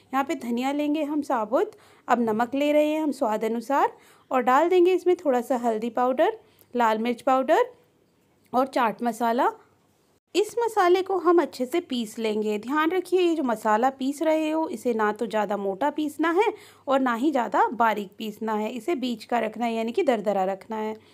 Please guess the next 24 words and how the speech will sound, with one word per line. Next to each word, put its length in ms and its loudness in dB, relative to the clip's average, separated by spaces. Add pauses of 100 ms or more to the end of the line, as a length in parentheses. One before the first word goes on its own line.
(380)
अब 180 4
इसे 200 2
हम 180 4
मिक्स 280 -2
कर 160 0
लेंगे। 480 -4
मिक्स 220 -2
करने 300 6
से 140 -2
पहले 320 2
हम 200 0
इसमें 240 -6
डालेंगे 400 0
अदरक 480 0
और 180 2
लहसुन 380 -4
का 160 -2
पेस्ट 460 -4 (380)
तकरीबन 480 0 (360)
दो 220 6
बड़े 300 0
चम्मच, 480 -4
जिससे 380 -2
कि 400 -2